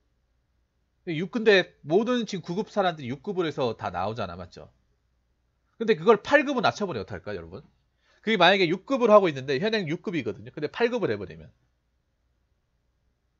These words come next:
팔 급을 해가지고 십이 년 딱 해버리면, 그 팔 급에서 십이 년 진-, 진급 못하면 어떻게 돼요? 나와야 되는 거예요.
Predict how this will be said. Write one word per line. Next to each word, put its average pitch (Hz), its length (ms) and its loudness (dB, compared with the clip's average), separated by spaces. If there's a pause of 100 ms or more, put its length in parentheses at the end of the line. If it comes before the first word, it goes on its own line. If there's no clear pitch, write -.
(280)
팔 269 200 4
급을 240 220 2
해가지고 165 680 0
십이 214 240 -10
년 214 160 -4
딱 196 160 -4
해버리면, 170 480 -6
그 156 160 -8
팔 240 180 -2
급에서 220 260 -2
십이 196 220 -12
년 202 140 -6
진-, 160 320 -16
진급 175 240 -10
못하면 151 240 -8
어떻게 98 220 -12
돼요? 78 140 -18 (1000)
나와야 147 340 4
되는 110 220 -8
거예요. 80 140 -20